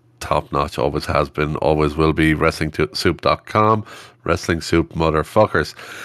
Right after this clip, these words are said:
Uh, also check out our friends at Canvas Theory, w w w dot canvas theory dot com. You can boo them as well, Fitz. Go on.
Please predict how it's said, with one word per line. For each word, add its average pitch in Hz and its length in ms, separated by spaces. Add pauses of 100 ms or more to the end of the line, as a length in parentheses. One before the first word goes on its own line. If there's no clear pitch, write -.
(380)
Uh, 101 440
also 110 220
check 101 200
out 98 100
our 95 60
friends 92 220
at 82 60
Canvas 82 300
Theory, 127 280
w 82 240
w 80 240
w 78 220
dot 78 180
canvas 85 360
theory 95 200
dot 82 180
com. 110 300
You 85 60
can 82 160
boo 82 160
them 85 220
as 82 100
well, 107 200
Fitz. 117 360
Go 82 160
on. 110 220